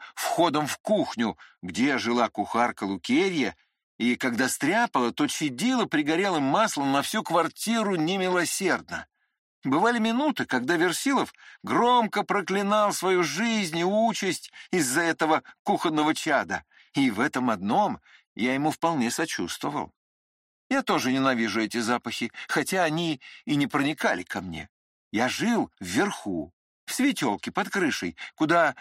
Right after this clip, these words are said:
подымался по чрезвычайно крутой и скрипучей лесенке. Там у меня было достопримечательного полукруглое окно, ужасно низкий потолок — клеенчатый диван, на котором Лукерья к ночи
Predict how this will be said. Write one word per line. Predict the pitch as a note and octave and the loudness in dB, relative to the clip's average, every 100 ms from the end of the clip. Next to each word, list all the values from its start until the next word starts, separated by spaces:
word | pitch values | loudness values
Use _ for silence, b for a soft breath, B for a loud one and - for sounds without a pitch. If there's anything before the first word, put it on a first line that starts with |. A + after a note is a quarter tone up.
| - | -4
подымался | D#3 C#3+ D#3+ F3 D#3+ | 0 2 2 2 0
по | - D#3+ C#3+ | 2 2 2
чрезвычайно | E3+ D3+ C#3+ D3+ E3 D3+ B2+ | -2 0 0 0 0 0 0
крутой | C#3 C3 F3 D#3+ B | -2 0 0 0 B
и | - | -4
скрипучей | F2+ C#3 - D#3 - G#2+ | 0 0 0 -2 -2 -2
лесенке. | F#2 F#2 G2+ F#2+ - - _ _ _ _ _ | -2 -4 -6 -8 -12 -16 _ _ _ _ _
Там | G#2+ D#3 G#3+ F#3+ | 0 2 2 0
у | D#3 | 0
меня | D3 C3+ E3+ | 2 2 0
было | C#3 F#3 G3+ F#3 D3+ B - | 2 0 2 0 0 B -6
достопримечательного | F#3 E3+ - F#3+ F3+ G3+ A3 G3+ D3 A2 G2 F#2 - - _ - | 0 0 0 -2 0 0 -2 -2 -2 -4 -4 -6 -8 -10 _ -2
полукруглое | C#3 G3 - F#3 G3+ C#3 C#3 C3 | 0 0 0 -2 0 2 2 2
окно, | - - F3+ C4 A3+ - _ _ _ _ _ | 0 -2 0 2 2 0 _ _ _ _ _
ужасно | - B2+ F#3+ F#3 F3 | -2 0 2 0 0
низкий | D#3+ F#3+ G3 - C4+ | 0 2 0 -2 -4
потолок — | - - C3 D#3+ B3 A#3+ - - _ _ _ - | -2 0 0 2 2 0 -4 -20 _ _ _ -4
клеенчатый | F3 G3+ F3+ B2 - - B2 | 0 2 2 0 -2 -2 -2
диван, | A2+ C#3+ A#3+ C4+ - _ _ | 2 4 4 2 -2 _ _
на | A3+ A#3 | -2 0
котором | A#3+ B3 B3 A#3 | 0 2 2 2
Лукерья | A3+ G#3+ A3+ A3+ A3 | 2 0 -2 -2 -4
к | - | -2
ночи | G#3+ A3 G#3 - G3+ | 0 2 0 -2 -6